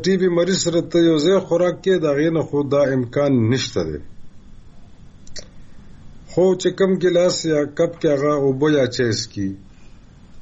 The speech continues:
یا په کوم تالي کې هغه ډوډۍ خوري، او دی هلته ټوخیږي، انګیم وکړي، ا، پوزې نه، ا، لعاب وځي، سترګو نه لعاب وځي، او هغه دې لوښي پورې لګېږي،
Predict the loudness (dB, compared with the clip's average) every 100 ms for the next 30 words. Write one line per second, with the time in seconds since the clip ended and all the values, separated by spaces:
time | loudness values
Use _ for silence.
0 | -20 -20 -14 -2 2 4 2 0 -2 0
1 | 0 0 0 0 0 0 0 2 2 2
2 | 4 2 2 0 0 2 0 2 0 0
3 | -2 0 0 2 0 -2 -8 -8 0 0
4 | 2 2 4 2 -2 -6 -6 -12 -20 -20
5 | -20 -20 -20 -16 -8 -4 -2 -4 -4 0
6 | 2 4 2 2 0 -6 -14 -6 -2 0
7 | 2 4 4 2 0 2 -2 -2 -12 -18
8 | -18 -18 -8 -4 0 2 2 2 4 4
9 | 4 2 0 2 2 4 2 2 2 2
10 | 0 0 0 2 2 2 2 0 0